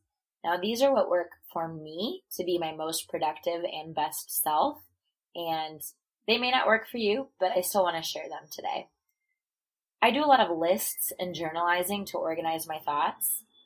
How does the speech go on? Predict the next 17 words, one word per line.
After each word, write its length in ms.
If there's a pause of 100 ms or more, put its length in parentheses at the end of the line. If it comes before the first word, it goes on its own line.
(160)
I'm 160
a 80
three 440
on 120
the 120 (100)
Enneagram, 800
so 180
I 280
love 480
lists 840 (380)
and 100
being 300
able 140
to 100
cross 460
things 300 (120)
out. 340